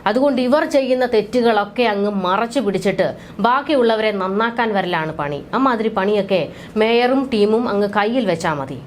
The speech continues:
ആദ്യം ഡി വൈ എഫ് ഐക്കാരെ നന്നാക്കുക, എന്നിട്ട് മതി പുറത്തോട്ട് വന്നിരുന്ന് ബാക്കിയുള്ളവരെ നന്നാക്കുന്നത്. ഇതിനിടെ മറ്റൊരു പണി കൂടി സി പി എമ്മിന് ഇട്ട് വന്നിട്ടുണ്ട്. അത് നേരിട്ട് മുഖ്യമന്ത്രിക്ക് കൊള്ളുന്നതാണ്.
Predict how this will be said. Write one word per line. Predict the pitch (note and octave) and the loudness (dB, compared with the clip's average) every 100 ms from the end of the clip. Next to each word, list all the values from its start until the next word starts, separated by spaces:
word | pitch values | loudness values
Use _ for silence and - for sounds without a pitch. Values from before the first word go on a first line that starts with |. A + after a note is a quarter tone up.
| - - - - - - | -20 -20 -20 -20 -18 -2
ആദ്യം | G#3+ B3+ C4 C#4 | 0 2 2 0
ഡി | A#3+ C4 | 2 2
വൈ | D4 D4+ | 2 2
എഫ് | C#4 C4+ | 2 2
ഐക്കാരെ | B3+ A#3+ A3 | 2 0 0
നന്നാക്കുക, | G#3+ D#3 D#3 D#3 E3 | -2 -2 -2 -4 0
എന്നിട്ട് | F3+ A#3 A#3+ | 0 0 0
മതി | G3+ F3+ F#3 | 0 -2 0
പുറത്തോട്ട് | F#3 F#3 G#3 G3+ | 0 0 0 0
വന്നിരുന്ന് | F3+ F3 E3+ F#3 C4+ C4 - - | 0 0 0 2 2 -2 -12 -2
ബാക്കിയുള്ളവരെ | F#3+ G#3 A#3 G#3 F#3+ F#3 | 0 0 0 0 2 -2
നന്നാക്കുന്നത്. | F3 F3 E3 D#3+ D#3+ C#3+ C#3 - - - - - | -2 -2 -2 -2 -4 -8 -10 -16 -20 -20 -12 0
ഇതിനിടെ | A#3 B3 C4+ | 2 4 2
മറ്റൊരു | B3+ B3 D4+ D4 D4 D4+ - A#3 | 0 0 2 2 2 0 -2 -2
പണി | A3+ | 0
കൂടി | B3 C4 B3 | 0 0 0
സി | A#3+ A#3 | 0 -2
പി | A#3 | 0
എമ്മിന് | A#3+ A#3+ | 0 2
ഇട്ട് | G3+ | 0
വന്നിട്ടുണ്ട്. | G#3+ E3+ F3+ F3 C#3+ C#3 | 0 0 -2 -4 -6 -8
അത് | - E3+ G#3 | -8 -2 2
നേരിട്ട് | G3 A3 A#3 | 2 2 2
മുഖ്യമന്ത്രിക്ക് | A#3+ G3+ B3 B3 B3+ B3+ C4 | 0 0 0 0 0 -2 0
കൊള്ളുന്നതാണ്. | A3 G3+ G#3 F#3 C#3+ B2 | 2 2 0 -2 -4 -8